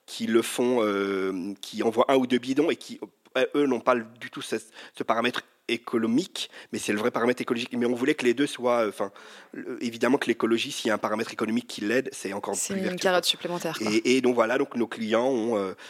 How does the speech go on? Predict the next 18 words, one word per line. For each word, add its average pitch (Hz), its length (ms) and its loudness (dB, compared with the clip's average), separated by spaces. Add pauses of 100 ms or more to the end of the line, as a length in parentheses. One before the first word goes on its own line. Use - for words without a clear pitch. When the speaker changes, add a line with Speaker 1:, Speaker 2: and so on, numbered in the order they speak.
(120)
Speaker 1:
ont 107 160 0
plusieurs 117 400 2
bidons, 117 340 2
euh, 110 60 4
chez 110 300 2
eux, 151 160 6
et 127 80 -2
puis - 180 -6
on 104 140 -2
a 104 60 -2
un 98 120 -2
bi-, 101 160 -6
un 104 80 0
bidon 104 240 -2
qui 120 160 -6
transite 104 380 -4
régulièrement, 107 640 0
euh, 92 120 0